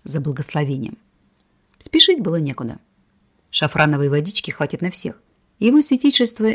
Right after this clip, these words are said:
не уйдет до самого последнего человека в очереди. Слизнув чуть горьковатую воду с ладоней и вылив остатки себе на голову,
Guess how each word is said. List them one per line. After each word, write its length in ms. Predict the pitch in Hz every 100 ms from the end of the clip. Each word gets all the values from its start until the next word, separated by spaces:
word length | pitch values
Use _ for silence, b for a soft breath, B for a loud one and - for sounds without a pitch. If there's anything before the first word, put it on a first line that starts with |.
| -
не 200 | 180 196
уйдет 520 | 190 180 180 226 - -
до 160 | 156
самого 360 | 156 240 247 202
последнего 500 | 180 147 160 151 143
человека 420 | - 135 139 139
в 60 | 127
очереди. 420 | 120 139 139 - _ _ _ _ _ _ _ _ _ _ _ _ _ _
Слизнув 600 | - - 156 151 170 160
чуть 300 | - 165 - -
горьковатую 800 | 160 139 151 - 147 147 - 147
воду 260 | 143 151 143
с 120 | -
ладоней 520 | 147 143 196 156 139 _ _ _ _ _ -
и 100 | 208
вылив 340 | 240 262 247 -
остатки 500 | 214 - 208 202 -
себе 260 | - 165 170
на 120 | 165
голову, 480 | 156 226 180 123